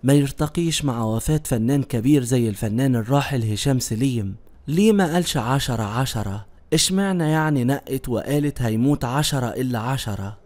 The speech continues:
كلام بصراحة ما كانش المفروض إن هو يتقال، حتى لو في موقف زي ده، احتراما للموقف نفسه، دي حالة وفاة.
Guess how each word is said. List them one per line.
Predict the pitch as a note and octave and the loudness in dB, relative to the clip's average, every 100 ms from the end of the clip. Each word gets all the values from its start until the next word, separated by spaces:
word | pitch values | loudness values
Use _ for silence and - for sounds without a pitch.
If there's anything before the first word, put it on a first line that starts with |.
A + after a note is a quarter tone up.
| - | -4
كلام | F3 F#3+ G#3+ G3 | 2 4 4 2
بصراحة | D#3+ C#3+ A2+ C#3 C#3 C#3 | 0 0 0 0 -2 -2
ما | B2 | -4
كانش | G2+ D3 D3 C#3+ | 0 0 0 -2
المفروض | B2 G#2+ - D3 C3+ | -2 -2 0 0 2
إن | B2 G#2+ | 2 2
هو | A#2+ C#3 A#2+ | 2 4 2
يتقال، | G#2 - - C3+ A#2 G2 G2 - - - | 0 -4 -2 -2 -2 -6 -10 -18 -20 -20
حتى | - - G#3+ - G3 | -8 -4 -4 -4 -2
لو | E3 B2 | 0 0
في | F#2+ | -2
موقف | G2+ C3+ D3 B2+ G#2 | -2 -2 0 -2 -4
زي | B2 C3+ A2 | -4 -4 -4
ده، | B2+ C3 G#2+ - - - - | -2 -4 -6 -14 -20 -12 -6
احتراما | - - G#3+ A#3 G#3+ | -6 -2 -2 0 2
للموقف | D#3 A2 A#2 D#3 - A#2 C3+ | 2 2 2 0 -2 -4 -2
نفسه، | D#3 - - G2+ - - - | -2 -2 -6 -8 -12 -20 -14
دي | G#2+ A2 | -8 -6
حالة | - D#3 B2 A2+ | -4 -2 -2 -4
وفاة. | G#2 D3 D#3 A#2 G2+ | -4 -2 -2 -4 -8